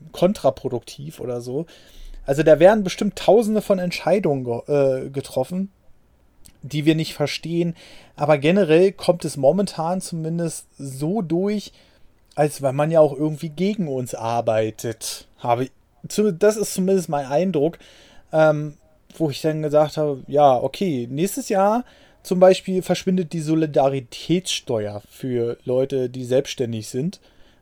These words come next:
was ich, oder beziehungsweise generell fällt die weg, ähm, bis auf einige wenige Ausnahmen, wo ich dann sage, ja cool, das sind bei mir auch immer ewig viele Euro, die ich mir dann einsparen kann. Ähm,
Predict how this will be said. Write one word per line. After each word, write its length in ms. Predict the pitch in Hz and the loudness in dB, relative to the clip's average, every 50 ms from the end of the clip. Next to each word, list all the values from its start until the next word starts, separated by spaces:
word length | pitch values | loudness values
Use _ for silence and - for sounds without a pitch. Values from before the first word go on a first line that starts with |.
| _ _ - 175 - | _ _ -20 -20 -20
was 400 | - 135 127 135 139 147 - - - | -8 -2 0 0 0 0 -4 -6 -10
ich, 300 | - 180 165 - - - - | -8 -8 -8 -8 -10 -4 0
oder 240 | 151 147 135 127 | 2 4 4 4
beziehungsweise 640 | 123 120 131 - - 147 139 120 127 127 123 117 120 | 4 0 -4 -6 -4 -4 -2 0 0 0 0 -2 -2
generell 420 | 120 127 123 120 110 113 139 156 156 | -2 -2 0 0 2 2 2 2 0
fällt 240 | - - 160 156 | 0 -2 -4 -2
die 120 | - 160 139 | -2 0 0
weg, 340 | 147 151 - - - - - | 0 0 0 -4 -20 -14 -8
ähm, 300 | - 127 120 120 123 120 | -6 -4 -4 -4 -6 -6
bis 140 | 117 123 - | -10 -10 -8
auf 120 | 127 120 - | -8 -8 -6
einige 320 | 127 123 131 131 127 123 | -6 -6 -6 -6 -6 -6
wenige 300 | 123 127 131 123 120 117 | -6 -6 -6 -6 -6 -4
Ausnahmen, 460 | 123 147 151 - 135 123 120 123 147 - - - - - _ _ _ - | -4 -4 -6 -4 -6 -6 -6 -6 -8 -10 -18 -20 -20 -20 _ _ _ -4
wo 80 | 147 151 | -2 -2
ich 60 | 139 | 0
dann 160 | - 143 127 | 0 -2 -2
sage, 240 | 117 117 110 110 117 | 0 0 0 0 0
ja 140 | 113 110 104 - - - | -2 -4 -4 -6 -6 -2
cool, 320 | - 262 254 - 110 113 117 | 0 0 0 0 -2 -6 -8
das 160 | 120 117 - | -10 -10 -8
sind 180 | - 131 120 | -8 -10 -8
bei 140 | - 120 113 | -6 -6 -6
mir 260 | 113 117 117 117 - | -4 -4 -6 -2 2
auch 280 | - 196 - - - - | 2 2 2 0 -6 -10
immer 380 | 131 123 113 107 104 107 107 - _ _ _ - - - | -8 -6 -6 -6 -8 -8 -12 -14 _ _ _ -20 -18 -10
ewig 360 | 151 143 135 120 127 - - | -6 -6 -6 -6 -8 -10 -10
viele 200 | - 147 131 120 | -8 -6 -4 -4
Euro, 400 | 123 123 123 139 143 151 160 160 | -2 0 0 0 0 0 -2 -4
die 200 | 147 147 151 151 | -4 -6 -10 -10
ich 100 | 143 - | -8 -8
mir 140 | 170 160 156 | -6 -4 -2
dann 160 | 170 175 175 | -2 -2 -2
einsparen 560 | 208 220 214 214 - - 170 143 139 139 143 | -2 -2 -2 -2 -4 -2 -2 0 0 -2 -2
kann. 280 | 139 143 143 160 180 185 - - - - - _ _ _ _ _ _ _ _ - | -2 -2 -2 -2 -4 -6 -10 -14 -20 -20 -20 _ _ _ _ _ _ _ _ 2
Ähm, 440 | 151 147 143 143 143 143 143 139 | 4 6 6 6 4 0 -4 -8